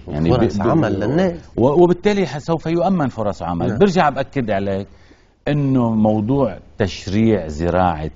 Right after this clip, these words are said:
Speaker 1: الحشيش أو ال-، القمح
Speaker 2: جانب،
Speaker 1: الهندي.
Speaker 2: هو جزء.
Speaker 1: لا، هيدا بيأتي بأموال شرعية وقانونية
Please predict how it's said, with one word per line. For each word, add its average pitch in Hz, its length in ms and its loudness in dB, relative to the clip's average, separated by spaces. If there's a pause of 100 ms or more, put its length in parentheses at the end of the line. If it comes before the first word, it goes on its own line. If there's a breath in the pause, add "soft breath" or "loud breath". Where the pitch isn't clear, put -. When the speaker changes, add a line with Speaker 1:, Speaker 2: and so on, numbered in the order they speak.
(800)
Speaker 1:
الحشيش 82 880 -6 (540)
أو 90 240 4
ال-، 78 300 -2 (800)
القمح 139 260 0
Speaker 2:
جانب، 180 260 4
Speaker 1:
الهندي. 87 260 -6
Speaker 2:
هو 143 380 -6
جزء. 147 300 -2 (280)
Speaker 1:
لا، 123 420 -2
هيدا 120 200 -4
بيأتي 82 760 -6
بأموال 82 800 -6
شرعية 82 800 -4 (300)
وقانونية 87 1000 -2